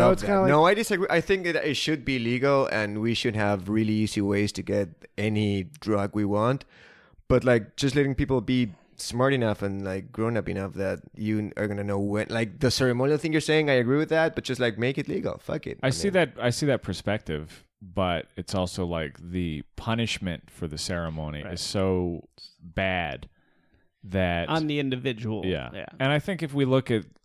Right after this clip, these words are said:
Speaker 3: alcohol legalization and what that does, like, yeah, there's definitely a segment of the population that gets fucked by alcohol. Alcoholics do.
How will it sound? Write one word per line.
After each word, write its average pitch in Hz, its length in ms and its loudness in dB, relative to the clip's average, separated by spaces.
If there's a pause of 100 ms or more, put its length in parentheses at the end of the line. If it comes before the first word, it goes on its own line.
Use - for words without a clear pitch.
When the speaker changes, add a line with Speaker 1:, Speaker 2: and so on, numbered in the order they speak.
Speaker 3:
alcohol 104 540 2
legalization 78 880 -6 (320)
and 76 460 -10 (320)
what 95 260 -4
that 85 180 -4
does, 101 320 -2
like, 113 140 -6
yeah, 147 160 0
there's 98 180 0
definitely 104 380 0
a 98 60 -2
segment 95 440 -2
of 82 80 -12
the - 60 -16
population 85 580 -8
that 76 60 -14
gets - 180 -12
fucked - 460 -4
by 85 120 -2
alcohol. 69 540 -8
Alcoholics 87 600 -6
do. 90 280 -4